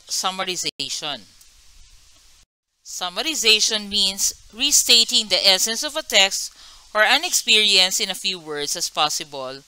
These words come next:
or in a new yet efficient manner. To summarize,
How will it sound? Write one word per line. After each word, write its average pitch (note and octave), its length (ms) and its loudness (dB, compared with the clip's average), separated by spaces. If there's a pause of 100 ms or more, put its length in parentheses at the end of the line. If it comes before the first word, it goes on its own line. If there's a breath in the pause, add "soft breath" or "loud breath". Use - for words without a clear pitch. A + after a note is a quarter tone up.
(340 loud breath)
or G#3 100 -4
in G3+ 160 0
a F#3+ 80 2
new F#3+ 380 -10 (240)
yet A3+ 320 4
efficient F3 640 -4
manner. C3 460 -8 (2250 soft breath)
To - 80 -10
summarize, A#3 1040 2